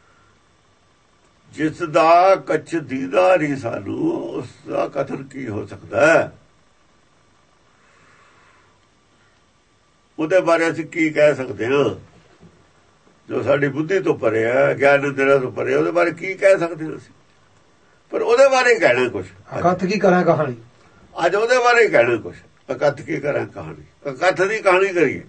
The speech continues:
Speaker 1: ਜਿਹਨੂੰ ਲੋਕ ਅਕਥ ਕਹਿੰਦੇ ਨੇ ਨਾ, ਅਕਥ ਮੰਨਿਆ ਹੋਇਆ, ਉਹਦੀ ਕਹਾਣੀ ਅੱਜ ਕਰੀਏ ਬੈਠ ਕੇ।
Speaker 2: ਕਰਾਂ ਕਹਾਣੀ ਅਕਥ ਕੇਰੀ, ਕਿਤ ਦੁਆਰੇ ਪਾਈ ਹੈ।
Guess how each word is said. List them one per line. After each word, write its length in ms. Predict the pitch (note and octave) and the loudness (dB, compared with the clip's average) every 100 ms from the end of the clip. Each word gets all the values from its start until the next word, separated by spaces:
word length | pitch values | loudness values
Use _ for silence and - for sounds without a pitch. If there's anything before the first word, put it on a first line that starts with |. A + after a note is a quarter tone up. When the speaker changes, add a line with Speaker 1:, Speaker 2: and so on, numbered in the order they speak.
| - | -12
Speaker 1:
ਜਿਹਨੂੰ 260 | C#3+ - D#3+ | -10 -6 0
ਲੋਕ 280 | E3 E3+ - D#3 | 0 0 -4 -6
ਅਕਥ 320 | - F3 - | 0 0 0
ਕਹਿੰਦੇ 380 | E3 F#3+ F3+ A2+ | 0 2 2 -2
ਨੇ 120 | F2 | -4
ਨਾ, 120 | E2+ - _ _ _ _ _ _ _ G2 - _ - - C#3 | -10 -16 _ _ _ _ _ _ _ -20 -20 _ -20 -20 -2
ਅਕਥ 280 | E3 F3 | 0 0
ਮੰਨਿਆ 360 | D3 D3 D#3 E3+ | 2 2 4 4
ਹੋਇਆ, 340 | D3 A#2+ G2 - - _ _ _ _ _ D#4+ | 6 4 2 -6 -20 _ _ _ _ _ -2
ਉਹਦੀ 240 | A3 B3+ | 0 0
ਕਹਾਣੀ 480 | G#3+ F3+ F3 F#3 F3 | 2 4 4 2 0
ਅੱਜ 120 | D#3 | -2
ਕਰੀਏ 320 | D3 B2+ E2 C#2+ _ _ _ _ | -6 -8 -10 -18 _ _ _ _
ਬੈਠ 180 | - - | -8 -8
ਕੇ। 60 | - - | -10 -2
Speaker 2:
ਕਰਾਂ 260 | E3 G3+ | 2 2
ਕਹਾਣੀ 540 | G3+ D#3+ D#3+ F3 G3 B3 | 2 0 2 4 2 0
ਅਕਥ 300 | - F3 F#3 | 0 0 0
ਕੇਰੀ, 520 | F#3+ E3+ D#3 D3+ B2+ - - | 0 2 2 -2 -6 -10 -4
ਕਿਤ 200 | G3+ A3 | -2 2
ਦੁਆਰੇ 420 | F3 E3 D#3 E3+ | 4 6 6 2
ਪਾਈ 300 | D3 A#2+ G#2 | 0 -10 -10
ਹੈ। 160 | G2 | -16